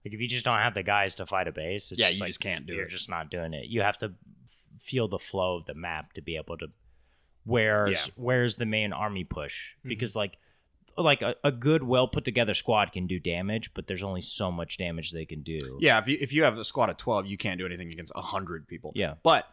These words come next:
Speaker 2: there have been times where, like, the good outfits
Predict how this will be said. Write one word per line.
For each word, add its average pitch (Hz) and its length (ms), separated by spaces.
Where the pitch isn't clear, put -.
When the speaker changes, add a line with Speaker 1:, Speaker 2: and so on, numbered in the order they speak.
Speaker 2:
there 135 160
have 143 200
been 143 160
times 120 420
where, 101 340
like, 135 220
the 113 100
good 98 260
outfits - 680